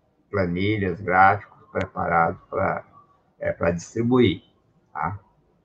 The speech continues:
É, então, eu vou começar falando sobre a política monetária <clears throat> do Banco Central, tá? Veja, a política monetária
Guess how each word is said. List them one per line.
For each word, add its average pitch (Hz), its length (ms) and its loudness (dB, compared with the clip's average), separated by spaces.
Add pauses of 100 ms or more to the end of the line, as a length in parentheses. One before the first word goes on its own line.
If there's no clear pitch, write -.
(1080)
É, 85 840 -2 (600)
então, 147 280 4
eu 180 80 10
vou 180 140 6
começar 175 480 4
falando 156 360 0
sobre 151 420 0
a 160 160 4
política 147 520 0
monetária 139 960 8 (100)
<clears throat> - 560 2
do 139 140 0
Banco 127 260 0
Central, 117 500 0 (380)
tá? 92 240 -10 (800)
Veja, 127 540 8
a - 20 8
política 151 540 0
monetária 98 920 2